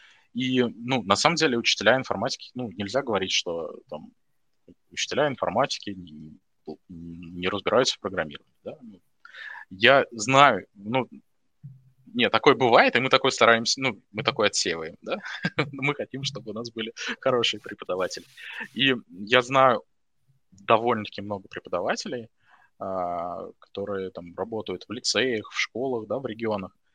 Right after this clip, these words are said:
а, которые очень крутые ребята. Ну, то есть, э, у меня,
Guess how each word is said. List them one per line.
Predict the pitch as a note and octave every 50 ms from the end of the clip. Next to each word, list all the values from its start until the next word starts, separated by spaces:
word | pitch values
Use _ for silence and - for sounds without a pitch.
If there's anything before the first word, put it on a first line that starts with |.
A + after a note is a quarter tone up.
| _ _ _ _ _ _ _ _
а, | G#2 F#2+ F#2 F2+ F2+ - _ _ _
которые | - - - - C3 D#3 E3 D#3 C3 A#2+ - _ _ _ _ _ _ _ _ _ _ _ _ _ _ _ _ _ _ _ _ _ _ - -
очень | - A#2+ - - C#3+
крутые | - F#3 E3+ - E3 D#3+
ребята. | D#3 C#3 B2 G2+ - - - - - _ _ -
Ну, | B2+ A#2
то | - A2+
есть, | G#2+ - - - - - _ _ _ -
э, | G#2 G#2 G2 G2 G2+ G2 F#2 F2 E2 D2 D#2 D#2+ _ _ _ _ _ _ _ _ _ _ _ _
у | - A2+
меня, | A2+ A2 G#2+ G#2